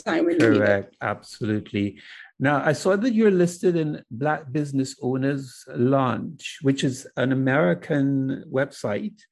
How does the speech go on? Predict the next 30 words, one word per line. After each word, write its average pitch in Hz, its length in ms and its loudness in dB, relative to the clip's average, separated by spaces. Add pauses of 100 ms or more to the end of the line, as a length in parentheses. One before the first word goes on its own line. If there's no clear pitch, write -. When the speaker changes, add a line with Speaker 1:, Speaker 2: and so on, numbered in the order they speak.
(520)
Speaker 2:
Um, 127 800 2 (340)
so - 160 0 (380)
Speaker 1:
Oh. 403 80 0
Speaker 2:
the, 143 160 -8 (100)
the 151 120 0
thought 220 380 -2
that 180 120 -4
came 156 260 0
to 139 160 -12
me 127 260 0
was, 120 600 -2
are 127 60 -4
you 147 140 -2
planning 214 500 2
to 190 120 -4
go 143 280 2
international, 123 1000 -4
or 135 240 0
is 135 220 -2
it 135 120 0 (160)
just 135 280 -8
going 131 240 -2
to - 80 -14
be 123 180 0
local 123 500 0
in 120 160 -4
terms 120 320 -2
of 120 120 -4
your 117 120 0
consultancy? 110 1080 -8